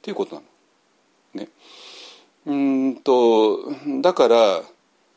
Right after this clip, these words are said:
えーと、一方案っていうのはそういう場所です。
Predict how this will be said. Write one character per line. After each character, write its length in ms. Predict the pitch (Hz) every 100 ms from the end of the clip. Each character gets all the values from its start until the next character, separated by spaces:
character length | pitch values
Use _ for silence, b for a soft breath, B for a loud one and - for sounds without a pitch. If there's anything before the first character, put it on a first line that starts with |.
| _ _ _ _
え 180 | - 104
ー 40 | 101
と、 320 | - 104 104
一 180 | 107 110
方 200 | - 151
案 60 | 110
っ 20 |
て 100 | 92
い 20 |
う 40 | 90
の 60 |
は 40 | 85
そ 280 | - 156 165
う 60 |
い 360 | 165 160 135 101
う 80 | - _ _ _ _ _ _
場 100 | 98
所 160 | - 90
で 120 | 85
す。 200 | - -